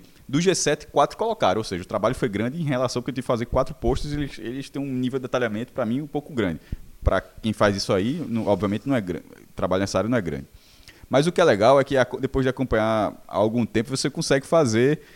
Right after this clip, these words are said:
a escadinha, né? A relação, a evolução de cada um, ou, tanto pra, ou regressão também, né? Que algum, em alguns casos é impressionante.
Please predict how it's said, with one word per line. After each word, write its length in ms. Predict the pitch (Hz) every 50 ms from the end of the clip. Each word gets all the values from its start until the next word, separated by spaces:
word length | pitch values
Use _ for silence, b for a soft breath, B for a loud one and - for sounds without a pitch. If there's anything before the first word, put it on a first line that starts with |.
| B B B
a 120 | - 127
escadinha, 520 | 139 - - - 226 196 151 123 117 120 117
né? 120 | 113 117
A 180 | 123 127 127 120
relação, 880 | 107 123 127 139 139 123 - - 131 123 127 127 127 127 123 113 98 110 -
a 140 | 104 117 113
evolução 520 | 107 113 127 139 139 123 - - 131 123
de 80 | 123 123
cada 300 | - - 110 117 127 120
um, 380 | 113 113 117 123 120 113 104 -
ou, 480 | 101 110 113 113 110 110 104 98 92 b b b b b b b b - - - - - - - - - -
tanto 180 | - 165 - -
pra, 100 | - - - 120 143 - - -
ou 280 | 113 139 180 220 220 208
regressão 480 | 147 151 160 240 208 180 - - 110
também, 260 | - 110 92 85 85
né? 80 | 90 107
Que 120 | - -
algum, 240 | 117 104 107 120 117 110
em 100 | 113 113
alguns 300 | 104 101 107 120 113 -
casos 380 | - - 92 104 120 127 131
é 20 | 123
impressionante. 680 | 123 - 123 135 - - 151 104 87 76 71 -